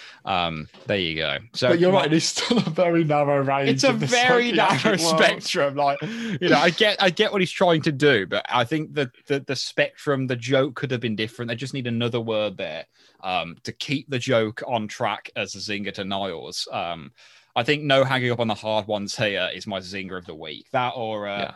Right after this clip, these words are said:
Speaker 1: you can almost hear the words now, now from, now to hear from our sponsor, Pringles or
Speaker 2: Pringles,
Speaker 1: something.
Speaker 2: yeah.
Speaker 1: It's so good.
Speaker 2: <laughs> I,
Speaker 1: Um,
Speaker 2: um,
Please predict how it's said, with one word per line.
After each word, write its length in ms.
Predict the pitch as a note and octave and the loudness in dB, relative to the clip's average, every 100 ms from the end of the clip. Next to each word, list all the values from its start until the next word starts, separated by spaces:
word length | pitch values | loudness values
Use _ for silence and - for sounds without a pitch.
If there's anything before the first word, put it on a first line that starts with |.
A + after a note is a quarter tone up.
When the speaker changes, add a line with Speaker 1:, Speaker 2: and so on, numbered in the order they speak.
| _ - | _ -6
Speaker 1:
you 100 | C3+ | -4
can 100 | C#3 | -4
almost 220 | A#2+ - | -6 -4
hear 160 | A#2+ | -4
the 100 | A2 | -4
words 460 | G#2+ G#2+ G2+ G#2 - | -6 -6 -6 -6 -8
now, 340 | C#3 A#2 A#2+ B2+ | -4 -2 -2 -2
now 220 | C3+ B2+ | 0 0
from, 280 | - B2+ C3+ | -2 -4 -2
now 160 | C#3+ D3 | 0 0
to 140 | C#3 | 0
hear 100 | C#3 | 0
from 140 | C3 | 0
our 100 | B2+ | -2
sponsor, 440 | B2 - C3 B2 A#2+ | 0 0 0 -2 -6
Pringles 300 | - B2+ B2+ D#3+ D3+ | 0 2 4 4 4
or 40 | |
Speaker 2:
Pringles, 200 | C3+ C3 - - | 2 0 -10 -10
Speaker 1:
something. 180 | - | -2
Speaker 2:
yeah. 220 | C#3+ C3 - | 2 2 0
Speaker 1:
It's 120 | - | -2
so 260 | - C3+ A#2 - | 2 4 4 2
good. 320 | F#2+ C2 - - | -4 -8 -12 -10
Speaker 2:
<laughs> 80 | |
I, 380 | A2 C#3 D3+ D#3 | 2 4 6 6
Speaker 1:
Um, 0 | |
Speaker 2:
um, 280 | D#3 D#3 | 6 2